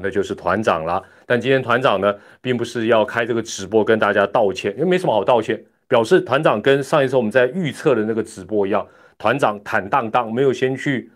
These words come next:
偷看答案哦。那事实上，我后来问了一下我们的这个，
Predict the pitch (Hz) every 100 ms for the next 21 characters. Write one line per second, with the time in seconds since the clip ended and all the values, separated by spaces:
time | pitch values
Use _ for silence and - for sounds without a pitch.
0 | _ - 143 131 123 107 98 127 120 -
1 | - 98 90 127 127 160 135 139 101 123
2 | 139 123 151 151 160 120 113 117 98 101
3 | 101 101 - - - 117 98 98 95